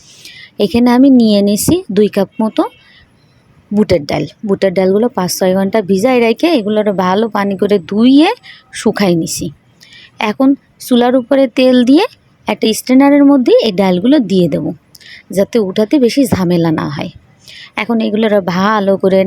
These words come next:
নাড়ে চেড়ে, নাড়ে চেড়ে ভেজে নিতে হবে নে। শোনো মনিরা, আমি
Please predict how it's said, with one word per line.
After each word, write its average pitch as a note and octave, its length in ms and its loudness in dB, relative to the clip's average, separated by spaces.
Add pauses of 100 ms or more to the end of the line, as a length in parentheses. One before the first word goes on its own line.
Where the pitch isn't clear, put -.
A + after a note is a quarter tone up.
নাড়ে F#3+ 300 2
চেড়ে, F#3 380 0
নাড়ে F#3 340 0
চেড়ে G3 280 0 (180)
ভেজে F3+ 260 0
নিতে E3+ 300 -2
হবে D#3+ 180 -2
নে। E3+ 100 -6 (760)
শোনো A#3 380 2
মনিরা, F#3+ 460 2 (800)
আমি C#4 220 2